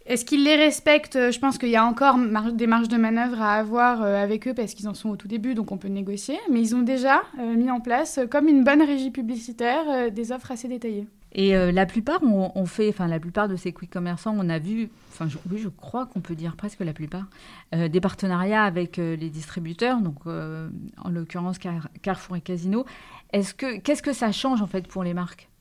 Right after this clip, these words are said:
Speaker 2: Et est-ce que ça a changé, euh, globalement, à la fois le type de négociation,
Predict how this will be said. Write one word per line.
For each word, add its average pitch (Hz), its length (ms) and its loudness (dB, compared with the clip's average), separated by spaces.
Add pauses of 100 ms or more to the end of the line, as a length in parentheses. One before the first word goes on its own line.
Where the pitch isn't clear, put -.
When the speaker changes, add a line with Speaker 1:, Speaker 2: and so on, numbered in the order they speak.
(280)
Speaker 2:
Et 185 80 2
est-ce 185 160 2
que - 60 -14
ça 180 160 -2
a 175 60 0
changé, 190 460 -4
euh, 156 340 -6 (760)
globalement, 165 540 -4
à 180 100 -2
la 165 100 -2
fois 208 180 -4
le 190 140 -2
type 196 200 -8
de 185 100 0
négociation, 180 720 -4